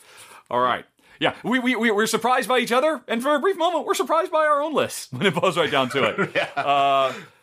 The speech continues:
Speaker 1: let's see. Did anybody have any suggestions? Uh, oh, sibling, sister, family, of course.
Speaker 2: Sibling, sister.
Speaker 1: Hmm.
Speaker 2: Um, I don't know if I can, can I work that into,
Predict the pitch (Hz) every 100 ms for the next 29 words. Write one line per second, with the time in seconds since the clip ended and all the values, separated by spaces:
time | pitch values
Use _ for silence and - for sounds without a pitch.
0 | _ _ _ _ _ - 160 - 139 95
1 | 143 208 240 214 226 226 208 151 220 220
2 | 156 90 131 165 160 156 175 151 - 202
3 | 190 180 - 185 175 - 165 175 160 131
4 | - - 156 107 120 - 110 101 107 104
5 | 101 98 - 107 98 - 98 95 92 -
6 | _ _ _ _ _ _ _ _ _ -
7 | 139 120 113 110 80 78 78 76 78 76
8 | 73 _ _ _ _ _ _ _ _ _
9 | _ _ _ _ _ _ _ _ _ _
10 | _ _ _ - 143 139 110 101 - 80
11 | 73 - _ - - - 90 104 101 90
12 | 90 95 92 92 90